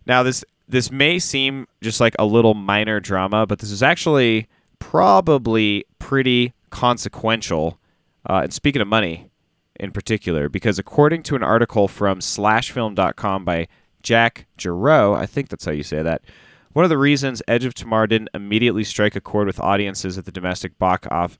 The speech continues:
uh, box office when it first came out might actually be, at least in part, due to the title. So Edge of Tomorrow is actually one of the most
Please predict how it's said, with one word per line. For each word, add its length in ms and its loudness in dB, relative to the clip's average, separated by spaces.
uh, 200 -2
box 340 2
office 300 -2
when 80 -8
it 40 -14
first 260 -4
came 200 -6
out 260 2
might 280 2
actually 500 -2
be, 560 -2
at 100 0
least 260 -2
in 100 -2
part, 360 4
due 140 8
to 80 4
the 80 -2
title. 500 0
So 140 -6
Edge 240 2
of 120 -2
Tomorrow 840 4
is 140 -4
actually 300 0
one 160 2
of 100 -4
the 80 -2
most 480 2